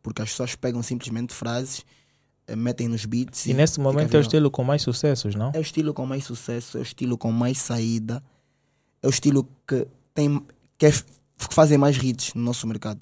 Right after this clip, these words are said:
Speaker 1: é com o estilo Afro House. Yeah.
Speaker 2: Yeah, porque eu vejo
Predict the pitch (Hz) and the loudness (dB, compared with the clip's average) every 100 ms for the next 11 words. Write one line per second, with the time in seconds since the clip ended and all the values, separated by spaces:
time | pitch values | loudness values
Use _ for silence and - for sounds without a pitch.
0 | - - 117 117 120 - 117 107 104 - | -14 -10 -8 -6 -6 -6 -8 -8 -10 -14
1 | _ _ _ _ _ _ _ - 110 _ | _ _ _ _ _ _ _ -16 -16 _
2 | _ _ _ _ _ _ _ _ _ _ | _ _ _ _ _ _ _ _ _ _
3 | _ _ - 170 175 127 123 104 - 107 | _ _ -8 -4 -2 -2 0 -2 -2 0
4 | 101 123 123 120 127 117 113 98 | 2 2 2 2 0 0 -2 -4